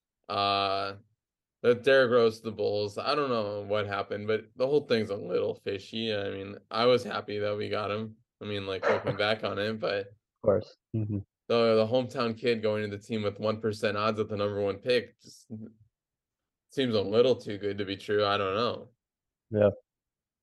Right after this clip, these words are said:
Speaker 2: Yeah, you never know what goes, goes on behind, behind the curtains, you know? Uh, this is, uh, these teams got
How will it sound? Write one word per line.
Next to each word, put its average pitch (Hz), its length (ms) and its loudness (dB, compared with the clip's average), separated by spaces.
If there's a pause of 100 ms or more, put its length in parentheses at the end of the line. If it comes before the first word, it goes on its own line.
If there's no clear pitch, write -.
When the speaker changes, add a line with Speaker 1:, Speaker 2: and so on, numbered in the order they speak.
(1300)
Speaker 2:
Yeah, 113 360 8
you 131 80 0
never 135 180 10
know 135 160 8
what 117 140 8
goes, 117 420 2 (160)
goes 117 220 0
on 110 160 0
behind, 110 400 -4 (360)
behind 110 320 -2
the 107 60 -2
curtains, 101 640 -2
you 104 60 -6
know? 104 260 -4 (160)
Uh, 104 340 -6
this 110 180 -4
is, 104 400 -2
uh, 107 360 4
these 113 140 -2
teams 110 260 2
got 110 240 2